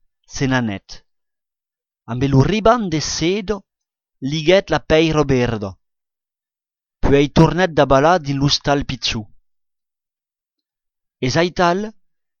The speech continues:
che le fan polit venguèt lo prince de la figlio pulido. Al país de gius la terra. E n'a bal pes traverses de porcassès.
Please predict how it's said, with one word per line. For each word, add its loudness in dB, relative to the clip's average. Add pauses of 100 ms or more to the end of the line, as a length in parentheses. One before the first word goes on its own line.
(260)
che -8
le -2
fan -4
polit -2 (320)
venguèt -2
lo -2
prince -4 (340)
de -6
la 0
figlio -4
pulido. -4 (1500)
Al -2
país 0
de -2
gius 0
la 2
terra. -4 (1300)
E 0
n'a 2
bal 0 (380)
pes -4
traverses 0
de -4
porcassès. -2